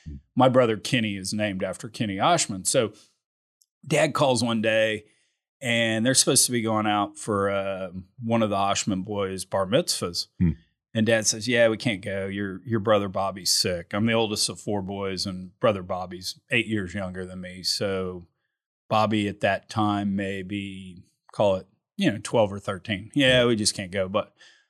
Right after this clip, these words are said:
Speaker 2: uh, but Bobby's sick. And I was like, "Well, I'll come take care of him, Dad, and y'all can go to the, the bar mitzvah. I'll come home for the weekend and do it." And Dad goes, "Really?" And I go, "But you gotta do me a favor.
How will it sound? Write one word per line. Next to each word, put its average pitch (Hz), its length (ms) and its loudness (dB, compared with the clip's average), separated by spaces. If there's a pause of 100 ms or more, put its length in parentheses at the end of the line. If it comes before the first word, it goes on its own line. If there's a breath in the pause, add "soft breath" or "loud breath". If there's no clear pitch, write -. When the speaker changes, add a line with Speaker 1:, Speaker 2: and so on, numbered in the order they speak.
(120)
Speaker 2:
uh, 98 580 0 (420)
but 120 240 -6
Bobby's 110 360 4
sick. 101 260 0
And 101 100 -8
I 101 60 -6
was 104 140 -10
like, 98 160 -14 (760)
"Well, 143 120 4
I'll 180 100 8
come 147 240 4
take 123 320 0
care 123 300 2
of 104 100 -2
him, 101 160 -4
Dad, 95 480 -6 (100)
and 107 160 0
y'all 110 180 4
can 101 180 -2
go 104 180 2
to 98 100 -4
the, 90 380 -10
the 107 180 2
bar 101 240 4
mitzvah. 98 440 0
I'll 107 140 2
come 110 200 0
home 104 240 0
for 110 140 -6
the 101 80 -4
weekend 95 420 -2
and 92 140 -4
do 98 100 -2
it." 92 140 -6
And 110 80 -10
Dad 107 140 -6
goes, 104 180 -6
"Really?" 120 220 4
And 123 100 4
I - 20 0
go, 104 140 -2
"But 104 220 -4
you 107 120 0
gotta 95 120 0
do 98 120 -10
me 90 140 -14
a 80 40 -16
favor. 87 460 -10